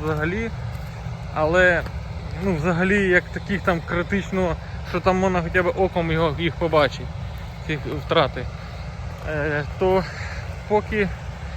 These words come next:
збираємо так. Це залишилося, по суті, ще небагато на день роботи, якщо сьогодні добре ще попрацюємо. Е,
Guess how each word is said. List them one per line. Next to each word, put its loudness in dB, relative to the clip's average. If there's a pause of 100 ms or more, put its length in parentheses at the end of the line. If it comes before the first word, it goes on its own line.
(280)
збираємо 4
так. 2
Це 4
залишилося, 2
по -4
суті, -4 (1900)
ще -4
небагато 0 (840)
на 0
день 4
роботи, 2 (1400)
якщо -2
сьогодні 0
добре 0
ще -4
попрацюємо. 0 (1800)
Е, 4